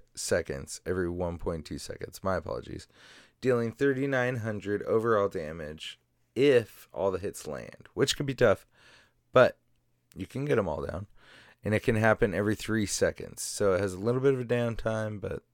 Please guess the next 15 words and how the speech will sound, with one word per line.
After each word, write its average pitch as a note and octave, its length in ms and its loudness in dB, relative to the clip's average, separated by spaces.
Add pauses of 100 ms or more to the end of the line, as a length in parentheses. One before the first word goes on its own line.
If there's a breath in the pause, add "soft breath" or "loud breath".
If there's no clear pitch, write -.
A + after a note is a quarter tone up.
(160)
there C3 140 0
you G2+ 40 -6
go. E2 180 -6 (1600 soft breath)
As B2 220 4
far C3+ 380 6
as A2+ 920 -2 (540)
the A2 480 -4
Fungal A2+ 340 0
Grotto G2+ 360 6
two, B2 600 0 (460)
you're F#2 180 -10
gonna F#2+ 220 -4
get F2 260 -2
a E2+ 280 -4 (200)
different G#2+ 800 0